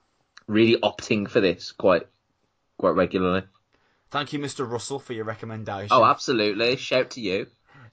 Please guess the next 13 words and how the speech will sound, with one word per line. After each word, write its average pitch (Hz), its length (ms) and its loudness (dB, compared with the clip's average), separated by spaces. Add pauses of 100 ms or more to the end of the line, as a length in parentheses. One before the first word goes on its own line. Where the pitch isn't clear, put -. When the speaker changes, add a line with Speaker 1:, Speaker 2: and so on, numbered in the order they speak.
Speaker 2:
Uh, 131 140 -6
Sam, 180 240 -4
let's 165 140 -12
drop 208 160 -10
a - 20 -10
score 170 360 -2
on 170 80 -4
this. 156 140 -8
I'll 160 100 -2
let 156 120 -6
you 147 140 -6
go 139 160 -2
first. 123 360 -6